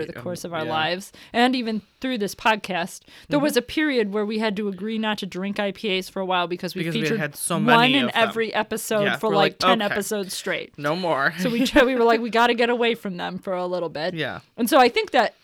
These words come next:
Speaker 2: that's always been in our minds,
Speaker 1: Mm-hmm.
Speaker 2: and we still kind of steer away from I P As a lot.
Speaker 1: Yeah.
Speaker 2: Um,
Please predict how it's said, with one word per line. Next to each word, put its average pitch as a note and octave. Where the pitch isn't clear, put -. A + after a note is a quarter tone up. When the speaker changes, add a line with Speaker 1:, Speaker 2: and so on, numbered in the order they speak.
Speaker 2:
that's A#3+
always B3+
been A#3
in A3+
our G#3
minds, A3+
Speaker 1:
Mm-hmm. B3+
Speaker 2:
and E4
we A3+
still G#4
kind C#4
of G#3+
steer G3+
away G#3+
from A#3
I G3+
P D4
As F4
a G#3+
lot. F#3
Speaker 1:
Yeah. F4
Speaker 2:
Um, G#3+